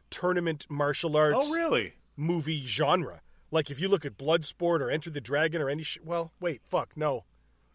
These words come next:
Speaker 1: It wouldn't
Speaker 2: Well,
Speaker 1: have been.
Speaker 2: Enter the Dragon would have been s-,
Speaker 1: 'Cause
Speaker 2: yeah.
Speaker 1: this was seventy-six, so no, it wouldn't have been, right? Well, no,
Speaker 2: Oh,
Speaker 1: we're,
Speaker 2: yeah,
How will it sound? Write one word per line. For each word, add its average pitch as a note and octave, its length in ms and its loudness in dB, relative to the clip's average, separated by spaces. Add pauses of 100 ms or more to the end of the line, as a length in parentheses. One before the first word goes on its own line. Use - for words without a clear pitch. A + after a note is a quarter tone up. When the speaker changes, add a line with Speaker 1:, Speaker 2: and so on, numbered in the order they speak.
(260)
Speaker 1:
It E3+ 80 0
wouldn't G3 200 8
Speaker 2:
Well, F#3+ 80 10
Speaker 1:
have D#3 40 -2
been. D3+ 80 4
Speaker 2:
Enter F#3 120 -2
the C3+ 80 -4
Dragon C3 440 2
would G#2+ 120 -6
have G2+ 60 -10
been G#2 200 -8
s-, - 500 -12
Speaker 1:
'Cause D3 100 -2
Speaker 2:
yeah. B2 60 2
Speaker 1:
this F#3+ 120 -2
was F#3+ 140 -2
seventy-six, D#3 720 0
so D3+ 140 -2
no, C#3+ 260 2
it B2+ 100 -6
wouldn't C3 200 -4
have A#2+ 60 -8
been, G2+ 180 -10
right? B2+ 220 -8 (1200)
Well, C#4 380 0
no, E4 140 4
Speaker 2:
Oh, D4 140 6
Speaker 1:
we're, F4 200 2
Speaker 2:
yeah, G2+ 220 2